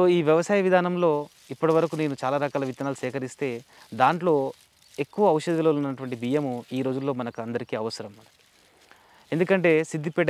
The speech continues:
జిల్లా కానీ, అదేవిధంగా ఆంధ్ర ప్రాంతంలో డెల్టా ప్రాంతాలు అంటారు, కృష్ణా, గోదావరి జిల్లాలు, గుంటూరు జిల్లాలు, ఇటువంటి ప్రాంతాల్లో కొన్ని ప్రాంతాల్లో వరి తప్ప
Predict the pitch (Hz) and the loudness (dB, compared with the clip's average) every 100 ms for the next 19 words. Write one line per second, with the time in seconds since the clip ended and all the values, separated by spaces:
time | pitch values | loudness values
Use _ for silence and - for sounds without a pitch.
0 | 143 147 143 139 131 127 127 - _ _ | 2 2 2 2 0 -2 -10 -14 _ _
1 | _ 139 156 156 156 147 131 147 156 147 | _ 0 2 4 2 2 2 0 -2 0
2 | 139 135 135 127 127 135 147 131 127 123 | -2 -2 -4 -2 -2 2 0 0 -4 -4
3 | 120 110 110 117 143 - 127 - 127 123 | -6 -8 -10 -10 -14 -10 -10 -4 -2 -2
4 | 113 120 123 123 113 113 117 110 110 _ | 0 0 2 0 -4 -6 -6 -8 -12 _
5 | - - - - _ - 127 127 135 117 | -20 -20 -20 -20 _ -4 -2 0 0 0
6 | 117 117 113 113 - _ _ 147 160 180 | -4 -4 -4 -8 -16 _ _ -4 0 0
7 | 170 156 160 180 196 185 165 151 147 147 | 2 4 4 4 2 2 2 0 0 0
8 | 160 160 147 123 123 - - 117 147 185 | 0 0 2 0 -2 -8 -6 2 2 4
9 | 175 - | 2 4